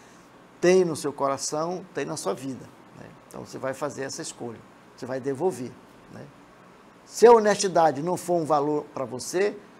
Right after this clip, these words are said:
você vai pegar e vai pegar. Se você, tem gente que ainda faz assim, pega só o dinheiro,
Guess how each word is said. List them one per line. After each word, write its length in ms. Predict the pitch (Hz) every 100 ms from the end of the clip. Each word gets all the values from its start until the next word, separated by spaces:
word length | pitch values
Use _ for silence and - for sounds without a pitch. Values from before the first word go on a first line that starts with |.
| - - -
você 240 | 196 -
vai 160 | 190 208
pegar 540 | 208 202 151 160 202
e 60 | 185
vai 260 | 160 156 - - -
pegar. 320 | 143 131 139
Se 100 | 127
você, 220 | 151 160
tem 120 | - 156
gente 160 | 185
que 80 | 170
ainda 120 | 180
faz 200 | 165 208
assim, 260 | 202 196 151
pega 300 | 143 165 156
só 180 | - 208
o 60 |
dinheiro, 600 | 196 165 160 175 202 202